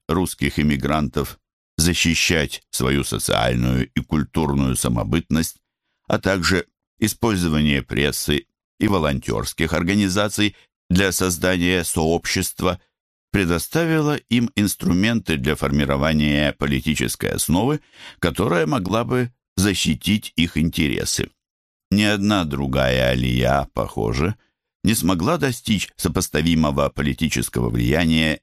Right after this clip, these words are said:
и самосознания всего за десять лет. Некоторые социологи предсказывают,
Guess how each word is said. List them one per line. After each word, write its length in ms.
и 80
самосознания 920
всего 480
за 180
десять 440
лет. 340
Некоторые 720
социологи 760
предсказывают, 1040